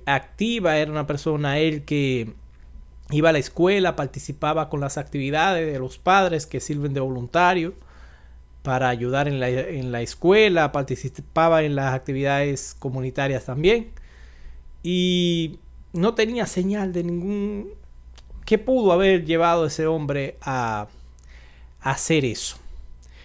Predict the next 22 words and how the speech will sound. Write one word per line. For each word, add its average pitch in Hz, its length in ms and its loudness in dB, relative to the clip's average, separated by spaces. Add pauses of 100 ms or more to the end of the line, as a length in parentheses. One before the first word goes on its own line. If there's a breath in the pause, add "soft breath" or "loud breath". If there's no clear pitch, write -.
(180 soft breath)
Realmente 147 840 0
son 160 300 -4
de 160 80 2
las 143 180 -4
cosas 151 380 -4
que 156 120 -6
pasan 151 400 -2
y 135 40 -4
dejan 139 220 -2
a 139 60 -4
todo 143 200 -4
el 135 80 -4
mundo 143 500 -6 (1900 soft breath)
totalmente 139 600 -4
asombrado, 113 560 -8 (840 soft breath)
porque 127 500 -4
uno 139 160 -2
no 147 120 -2
se 147 100 -4
imagina, 147 560 2
imagínense 151 420 -2
ustedes, 151 680 0